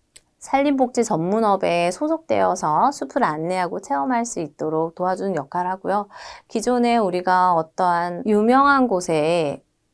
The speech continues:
유산지, 산마다 산림청에서 관리하는 숲체험 놀이 지도사가 있어요. 유명한, 유명한 산들 있죠. 뭐, 북한산이라든지, 내장산이라든지, 이러한 유명한 산들은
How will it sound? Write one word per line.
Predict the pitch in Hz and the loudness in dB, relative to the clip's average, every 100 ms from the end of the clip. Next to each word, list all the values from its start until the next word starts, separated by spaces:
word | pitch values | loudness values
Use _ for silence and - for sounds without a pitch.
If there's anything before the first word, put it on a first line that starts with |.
| _ _ _ _ _ _ _ | _ _ _ _ _ _ _
유산지, | 190 190 240 240 226 - 165 269 _ | -6 0 2 2 0 -6 -8 -10 _
산마다 | - - 339 339 339 339 339 320 277 254 320 - | -16 -8 -4 -2 -2 2 4 4 2 2 0 -6
산림청에서 | - - 339 349 349 - 285 269 247 214 | -10 -4 -2 -2 -4 -2 0 0 -2 -4
관리하는 | - - 147 190 214 190 185 233 320 | -4 -4 -2 0 0 -2 -4 -6 -8
숲체험 | - 302 - 349 302 | -8 -8 -6 -4 0
놀이 | 170 151 180 | 0 -2 -4
지도사가 | - - 190 196 170 139 | -8 -6 -6 -6 -8 -10
있어요. | - - - - _ _ 175 | -12 -14 -16 -18 _ _ -8
유명한, | 180 214 226 202 | -4 -2 -2 -2
유명한 | 165 180 214 220 202 | -2 0 -2 -2 -6
산들 | 196 277 269 277 170 | -4 -4 -2 0 -2
있죠. | 185 - - - | -6 -14 -16 -14
뭐, | - 139 | -12 -12
북한산이라든지, | - - 185 170 170 151 147 147 143 143 143 - - | -14 -6 -4 -2 -4 -6 -6 -6 -6 -10 -10 -12 -2
내장산이라든지, | 156 156 180 180 170 151 147 143 143 - - - _ - - - | 0 2 -2 -2 -8 -8 -10 -10 -12 -16 -16 -20 _ -20 -20 -8
이러한 | - 202 208 196 156 | -2 0 0 -2 -4
유명한 | 165 196 214 208 208 | -2 0 0 -2 -4
산들은 | 196 175 175 143 139 233 285 | -6 -6 -4 -4 0 0 0